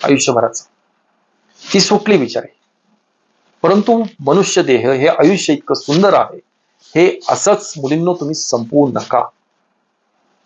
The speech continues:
तुमच्या जवळचे डॉक्टर असतील, कोणी ना कोणीतरी विश्वासातली लोकं असतील ना, तुमच्या पप्पांचे मित्र असतील कोणी, तुमच्या, तुम्हाला लहानपणापासून ट्रीटमेंट देणारे डॉक्टर असतील, त्यांना फोन करून सांगा. कोणाचे ना कोणाचे तरी नंबर तुमच्याकडे असतील ना, जे सहृदयी, जे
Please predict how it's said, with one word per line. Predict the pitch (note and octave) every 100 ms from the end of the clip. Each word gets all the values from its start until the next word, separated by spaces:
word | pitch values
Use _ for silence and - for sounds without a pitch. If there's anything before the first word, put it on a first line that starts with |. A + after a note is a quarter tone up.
| _ _ -
तुमच्या | E3 A3+
जवळचे | G3 C#3 C#3+ C#3+ D3+
डॉक्टर | D3+ - A3+
असतील, | D3 - A2 - _ _ _ _
कोणी | - F#3 C4
ना | D4
कोणीतरी | A#3+ A#3 B3
विश्वासातली | E3 F3+ G3 G3 G3
लोकं | D3 - D3+
असतील | - C#3+
ना, | F#3+
तुमच्या | F3 - _ - D#3+ G3
पप्पांचे | F3+ C3+ D#3+ E3 F#3
मित्र | G#3 G#3+
असतील | F3 - B2 A#2
कोणी, | A#2+ A2 A#2 _ _ _ _ _ _ -
तुमच्या, | D#3 C3 F3
तुम्हाला | E3+ E3 F3+
लहानपणापासून | E3 D#3 E3+ F3+ F3+ F#3
ट्रीटमेंट | F3 E3+ F#3 F3+
देणारे | F3+ F#3+
डॉक्टर | F3 E3 -
असतील, | G#3+ F3 F3
त्यांना | F3 F3+ A#3+
फोन | A#3 A#3
करून | G3 F3+
सांगा. | E3+ C#3+ C3+ C3+ - _ _ -
कोणाचे | D3 E3+ A3
ना | A#3
कोणाचे | A3 G3 G#3
तरी | G#3+
नंबर | F#3+ E3 F3
तुमच्याकडे | D#3+ D3+ D3 C#3
असतील | B2 - E3
ना, | G3+
जे | F#3+
सहृदयी, | F#3 D3+ F3+ F3 D3+ F3
जे | E3